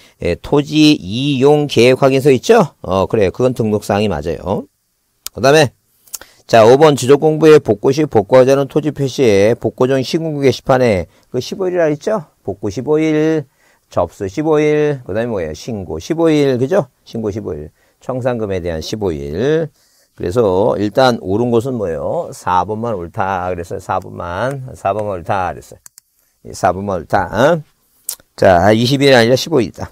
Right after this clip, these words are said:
그 다음에 이 번, 지상 경계 구분 결정 기준에 대해서 가장 옳은 거 그랬어요. 가장 옳은 거. 그래서 일단 소관청은, 자, 이 소관청은 지상 경계 동그라미 치시고,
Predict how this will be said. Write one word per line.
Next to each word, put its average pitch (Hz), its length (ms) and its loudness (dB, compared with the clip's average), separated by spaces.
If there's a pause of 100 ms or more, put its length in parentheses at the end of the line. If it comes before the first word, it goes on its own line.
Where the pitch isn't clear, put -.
그 123 100 -6
다음에 156 140 4
이 160 100 4
번, 147 400 6 (480)
지상 165 300 2
경계 185 300 6
구분 156 320 0
결정 151 340 4
기준에 147 260 2
대해서 135 260 2
가장 123 420 2
옳은 110 180 0
거 117 80 2
그랬어요. 95 680 -2 (200)
가장 95 300 -4
옳은 - 160 -14
거. - 100 -20
그래서 98 180 -8
일단 123 220 0
소관청은, 156 960 0 (440)
자, 101 320 4 (340)
이 110 200 -4
소관청은 139 920 0 (180)
지상 131 360 -2
경계 117 240 -4
동그라미 123 380 -8
치시고, - 400 -16